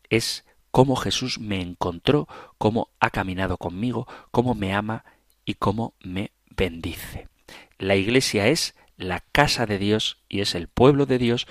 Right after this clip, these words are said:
donde podemos encontrar la luz del Espíritu Santo, al Padre y a Jesús.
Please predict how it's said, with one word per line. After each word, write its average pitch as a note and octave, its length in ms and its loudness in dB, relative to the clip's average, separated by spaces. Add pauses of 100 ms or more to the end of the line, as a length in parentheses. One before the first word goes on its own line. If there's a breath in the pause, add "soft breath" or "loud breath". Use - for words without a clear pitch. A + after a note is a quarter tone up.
(280 loud breath)
donde A2+ 280 2
podemos G#2+ 420 2
encontrar A2 560 -2
la G2 160 0
luz B2+ 400 4
del F2 260 -4
Espíritu B2+ 540 0
Santo, C#3 480 0 (200)
al F2 180 -2
Padre A#2+ 420 2 (200)
y - 120 -2
a - 60 -4
Jesús. - 500 -2